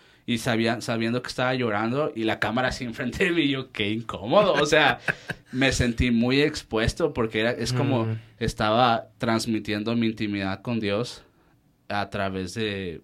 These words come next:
Speaker 1: pues, de los sets de adoración, ¿no?
Speaker 2: Yeah.
Speaker 1: Entonces, en se-, pues, el Señor me resaltó tanto que, eh, en segundo año de la escuela, eh,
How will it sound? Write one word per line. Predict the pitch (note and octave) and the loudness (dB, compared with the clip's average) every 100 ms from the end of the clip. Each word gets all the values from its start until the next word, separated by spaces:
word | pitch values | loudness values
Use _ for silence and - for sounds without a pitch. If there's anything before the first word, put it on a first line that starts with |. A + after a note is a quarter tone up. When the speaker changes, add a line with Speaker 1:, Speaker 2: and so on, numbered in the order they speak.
| - | -10
Speaker 1:
pues, | G2+ G2 | -8 -6
de | |
los | F#2+ - - G2+ - | -6 -6 -8 -8 -8
sets | G2+ - | -10 -8
de | G#2 | -8
adoración, | F#2 D#2+ - C3+ D#3+ | -6 -8 -8 -8 -6
¿no? | C#3 F#3 | -8 -8
Speaker 2:
Yeah. | B2+ A2 G#2+ - - - - _ _ | -6 -4 -6 -12 -20 -20 -20 _ _
Speaker 1:
Entonces, | - B2 D3+ D3 C#3+ D#3+ D3+ - - _ _ - | -2 0 2 2 6 6 6 0 -8 _ _ -4
en | C3 | -2
se-, | A#2+ C3 B2+ | 0 0 -2
pues, | - B2+ - - | 0 -2 -2 0
el | A#2+ | 0
Señor | A#2+ A#2 A#2 | 0 0 4
me | A#2+ C3 | 4 4
resaltó | B2+ A2 A2 B2 A#2+ | 0 -2 -2 -2 0
tanto | A#2+ B2 C3 C#3+ | 0 0 0 -2
que, | - A2 G#2 - - | 0 0 0 -2 -4
eh, | G#2+ G2 G2 - _ | -4 -2 -4 -6 _
en | A#2 G#2+ | -8 -6
segundo | A2+ G#2 A2+ A#2+ A2+ | -4 -2 2 4 4
año | A2+ B2 C#3 | 4 2 2
de | A2 | 2
la | G2+ | 0
escuela, | - - G#2+ A2 C#3 - - - - | -4 -4 -2 0 -2 -8 -20 -20 -6
eh, | G#2 G2 | -2 -2